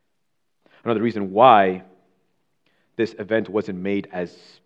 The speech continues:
big as we might expect is in order for Jesus to be that much more acquainted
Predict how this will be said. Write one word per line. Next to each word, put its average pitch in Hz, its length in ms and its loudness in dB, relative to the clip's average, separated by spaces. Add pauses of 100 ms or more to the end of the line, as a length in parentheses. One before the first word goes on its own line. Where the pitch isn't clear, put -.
(300)
big 127 320 2
as 98 140 -12
we 110 80 -8
might 101 220 -6
expect 113 600 -2 (1500)
is - 80 -20
in 98 80 -20
order 117 300 -6
for 101 400 -10 (120)
Jesus 107 400 -10
to - 100 -20
be 92 100 -18
that 107 300 -8
much 117 200 -16
more 110 180 -12
acquainted 110 680 -14